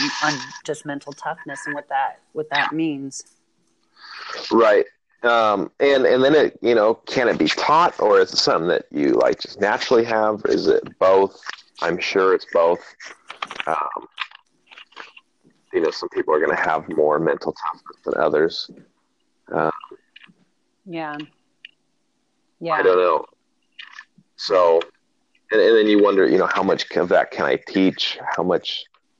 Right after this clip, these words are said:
Speaker 2: is it, is it them lacking in mental toughness that is the reason we're not able to, you know, progress the person? Um, so there's, there's that. Uh,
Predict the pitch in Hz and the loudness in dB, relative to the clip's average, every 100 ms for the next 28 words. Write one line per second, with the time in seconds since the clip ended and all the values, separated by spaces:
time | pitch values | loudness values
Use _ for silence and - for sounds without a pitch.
0 | _ _ _ - 82 78 76 - _ _ | _ _ _ -10 -6 0 2 2 _ _
1 | _ _ _ - 90 - 62 - _ _ | _ _ _ -6 -2 0 0 -2 _ _
2 | _ _ _ - 78 73 71 85 - 87 | _ _ _ -2 -2 0 -2 -2 -4 -2
3 | 80 78 78 76 85 82 - 73 78 - | 0 0 -2 -4 -4 -4 -2 -2 -2 -2
4 | - - - _ _ - - - 78 80 | 0 0 -2 _ _ -16 -12 -4 0 2
5 | 78 80 78 78 78 80 76 78 - 78 | 2 2 2 0 2 2 2 -4 -2 2
6 | 78 - 85 - - _ _ _ _ _ | 2 2 -4 -16 -20 _ _ _ _ _
7 | _ _ _ - - 98 76 71 - 82 | _ _ _ -20 -8 -2 -2 -2 -4 -4
8 | 85 78 - - - - 82 - 78 78 | -4 -6 -10 -20 -18 -4 -2 -2 -4 -8
9 | - - - - - _ - - 57 50 | -10 -20 -18 -18 -20 _ -6 -4 -2 -4
10 | - - _ - - - - - - - | -8 -14 _ -20 -20 -20 -20 -12 -4 2
11 | 92 82 85 - - - - _ _ - | 4 4 0 -4 -14 -14 -20 _ _ -10
12 | - 98 90 - - - 113 104 98 98 | 0 2 2 -2 -6 0 0 2 2 4
13 | 95 - _ _ _ - _ 98 101 90 | 2 -2 _ _ _ -20 _ 0 4 6
14 | 82 64 | 6 2